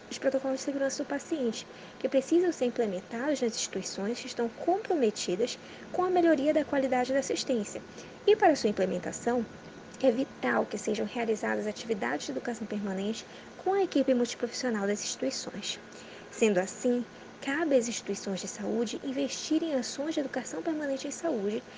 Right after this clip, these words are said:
as quais são desenvolvidas especialmente nos núcleos de educação permanente e em algumas instituições por serviço de educação continuada. Ressalto que atualmente, em virtude de muitos hospitais no Brasil estarem buscando o processo de certificação,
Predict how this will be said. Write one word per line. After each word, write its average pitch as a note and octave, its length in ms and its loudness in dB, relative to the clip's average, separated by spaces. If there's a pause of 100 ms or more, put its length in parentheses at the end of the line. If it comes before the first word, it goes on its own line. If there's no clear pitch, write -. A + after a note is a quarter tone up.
(180)
as C4 140 -2
quais D4+ 240 0
são D4+ 100 -4
desenvolvidas B3+ 600 2
especialmente C#4 960 -4
nos D#4+ 420 0
núcleos B3+ 340 0
de A3 60 0
educação G#3+ 340 -4
permanente G3 640 -4 (340)
e D#4+ 60 4
em E4+ 40 4
algumas E4+ 360 2
instituições D4+ 640 -2
por C4 160 -2
serviço B3+ 320 0
de C4+ 60 0
educação B3+ 340 -4
continuada. B3+ 540 -6 (680)
Ressalto A3+ 480 0
que A3 80 -2
atualmente, G3+ 600 0
em G3 40 -4
virtude G#3+ 440 -2
de G#3+ 120 4
muitos A#3 300 -2
hospitais C4 580 0
no C4 80 0
Brasil A3 340 0
estarem G3+ 320 -4
buscando B3 500 -2
o - 40 -2
processo A3+ 420 0
de - 80 -10
certificação, - 840 -4